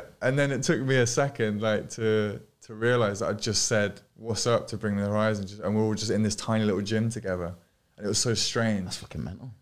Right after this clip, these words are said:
Speaker 2: I wouldn't
Speaker 1: Right.
Speaker 2: know what to do. I'd probably, I'd
Speaker 1: Yeah, 'cause they're one of, they're one of my, like, favorite bands ever.
Speaker 2: Yeah.
Speaker 1: Like, you
Speaker 2: Fucking
Speaker 1: know,
Speaker 2: amazing.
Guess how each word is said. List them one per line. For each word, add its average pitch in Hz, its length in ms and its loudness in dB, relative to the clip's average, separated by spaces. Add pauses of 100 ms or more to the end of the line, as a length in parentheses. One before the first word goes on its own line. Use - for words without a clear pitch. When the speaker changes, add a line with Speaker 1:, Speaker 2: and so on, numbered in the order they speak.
Speaker 2:
I 113 60 2
wouldn't 127 140 4
Speaker 1:
Right. 110 60 4
Speaker 2:
know 95 60 4
what - 100 -4
to 85 80 0
do. 92 220 0
I'd 113 100 -4
probably, 92 480 0
I'd 92 200 0 (360)
Speaker 1:
Yeah, 123 560 0
'cause 135 80 0
they're 151 140 4
one 151 100 4
of, 135 140 0
they're 139 120 6
one 139 180 2
of 113 60 2
my, 98 340 0 (180)
like, 92 200 -6
favorite 101 340 0
bands 95 220 -2
ever. 92 360 0 (200)
Speaker 2:
Yeah. 92 120 -14
Speaker 1:
Like, 85 240 -4 (320)
you 104 140 -16
Speaker 2:
Fucking 90 160 -10
Speaker 1:
know, 62 60 -4
Speaker 2:
amazing. 95 280 -8